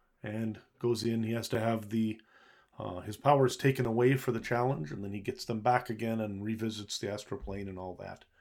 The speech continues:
afterwards. Meanwhile, Klaue is still around, and he and his new associate Kill-, associate Killmonger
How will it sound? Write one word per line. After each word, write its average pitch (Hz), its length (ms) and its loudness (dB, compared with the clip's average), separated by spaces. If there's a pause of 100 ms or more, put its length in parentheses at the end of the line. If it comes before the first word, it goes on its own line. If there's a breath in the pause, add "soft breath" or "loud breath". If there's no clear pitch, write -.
(240)
afterwards. - 640 -14 (1080 soft breath)
Meanwhile, 214 540 6 (320)
Klaue 185 400 6 (640 soft breath)
is 113 140 -4
still 175 240 4
around, 127 500 2
and 107 120 -6
he 165 100 4
and 160 120 4
his 127 160 4
new 147 160 4
associate 135 600 0
Kill-, 196 300 -2 (100)
associate 123 480 -2
Killmonger 127 520 2